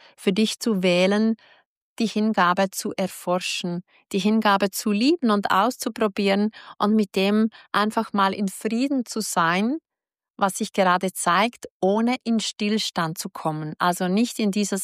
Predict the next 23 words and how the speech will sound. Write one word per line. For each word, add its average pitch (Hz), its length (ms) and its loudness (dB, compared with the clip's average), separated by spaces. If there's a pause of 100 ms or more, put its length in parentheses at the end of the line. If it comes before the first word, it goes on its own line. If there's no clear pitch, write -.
(100)
Abwarten 202 720 2
zu - 180 -8
geraten, 214 760 2 (360)
dass - 160 -6
du 208 160 -2
wartest, 190 420 0
bis 202 180 -4
die 196 140 -4
Dinge 196 300 0
vorbei 180 460 0
sind 240 320 0
oder 180 160 0
sich - 300 -6
im 185 160 -2
Außen 208 540 0
lösen, 208 500 0 (420)
sondern 208 540 0 (560)
im 208 240 4
Dich 220 260 0
erkunden, 202 840 -2 (300)
in 202 120 2
der 196 120 2
Hingabe 196 760 2